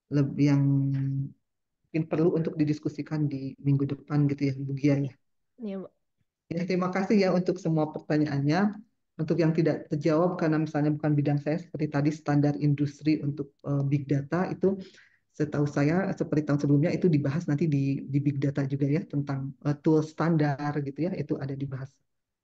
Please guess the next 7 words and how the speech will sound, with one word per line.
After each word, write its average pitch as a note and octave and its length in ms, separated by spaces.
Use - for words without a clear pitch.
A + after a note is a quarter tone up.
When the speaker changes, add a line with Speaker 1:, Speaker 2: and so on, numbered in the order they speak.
Speaker 1:
Ya. D3 160
Baik, D3 240
Bu D3+ 160
Gia, D#3 240
dari D3 240
saya D3+ 240
sudah. D3+ 480